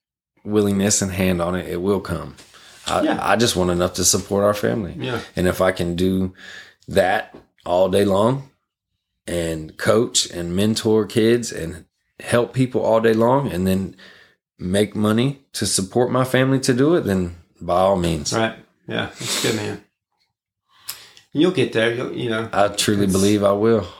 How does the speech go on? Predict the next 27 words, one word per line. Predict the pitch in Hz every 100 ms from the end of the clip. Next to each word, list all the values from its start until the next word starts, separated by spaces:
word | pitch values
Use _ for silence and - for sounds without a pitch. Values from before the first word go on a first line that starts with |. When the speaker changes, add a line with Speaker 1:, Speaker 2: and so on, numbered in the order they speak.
| - -
Speaker 2:
it | -
sounds | - 123 117
like | 113 113
God's | 113 110 107
put | - 113
that | 110 113
passion | - 117 117 120
and | 117 113
desire | 117 113 113
in | 107
your | 107
heart. | 135 127
And |
so, | - - 120 113 107 -
Speaker 1:
<sighs> | -
Yes, | 80 80 -
so, | - 87 87 82
so | - - 92 92
heavily. | 92 92 135
Speaker 2:
you | 131
know, | 123 143 156
and | 170
in | 175
the | 147
midtime, | 151 185 - 151 139 135 143
you | 151
know, | 131 135